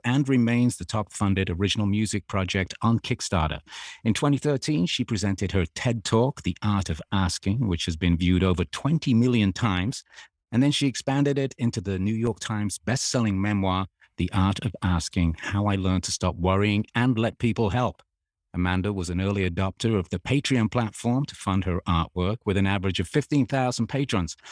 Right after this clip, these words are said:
micro-supporting her creations each month. In twenty nineteen, she released her album, There Will Be No Intermission,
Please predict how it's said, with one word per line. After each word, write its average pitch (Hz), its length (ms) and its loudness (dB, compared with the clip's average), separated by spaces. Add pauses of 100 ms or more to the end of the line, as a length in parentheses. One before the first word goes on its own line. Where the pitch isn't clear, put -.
(240)
micro-supporting 117 720 0
her 101 100 -2
creations 90 640 -2
each 92 220 0
month. - 520 -2
In 95 80 4
twenty 151 280 4
nineteen, 143 480 4
she - 200 0
released 98 360 0
her 92 200 2
album, 95 400 0
There 85 160 -2
Will 85 120 -4
Be 87 140 0
No 98 380 4
Intermission, 98 600 0